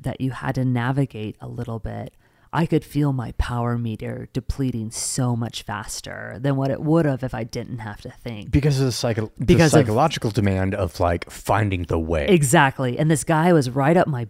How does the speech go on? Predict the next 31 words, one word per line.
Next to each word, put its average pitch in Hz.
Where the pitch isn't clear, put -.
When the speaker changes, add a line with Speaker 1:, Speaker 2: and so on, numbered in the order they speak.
Speaker 1:
butthole. 127
And 170
I 147
was 147
like, 131
"Dude, 196
like, 151
you 339
go 254
fucking 190
find 185
the 170
trail 147
right 127
now." 127
But 147
he 151
waited 135
until 123
after 117
we'd 120
gotten 117
through 110
that 110
section, 110
and -
then -
he -
passed -
me. -
Um, 113